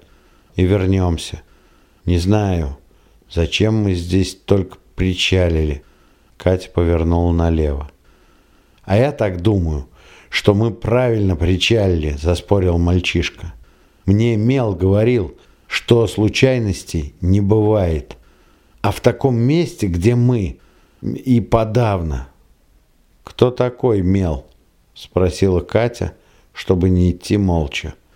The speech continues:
Она поняла, что Витальке за разговором легче. Пусть бубнит, лишь бы с вопросами не лез.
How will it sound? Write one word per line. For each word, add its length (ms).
Она 260
поняла, 580
что 200
Витальке 600
за 160
разговором 680
легче. 520
Пусть 260
бубнит, 580
лишь 200
бы 120
с 120
вопросами 600
не 180
лез. 380